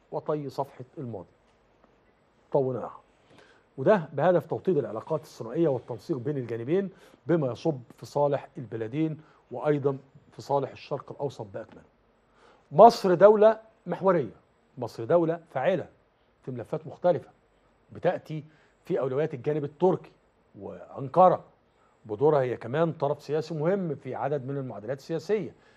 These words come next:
اللي هي بتأتي في محور اهتمامات الدولة المصرية لضمان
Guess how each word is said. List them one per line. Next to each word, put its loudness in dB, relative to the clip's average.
اللي -10
هي 4
بتأتي 0
في -12
محور -2
اهتمامات -6
الدولة 2
المصرية -6
لضمان -2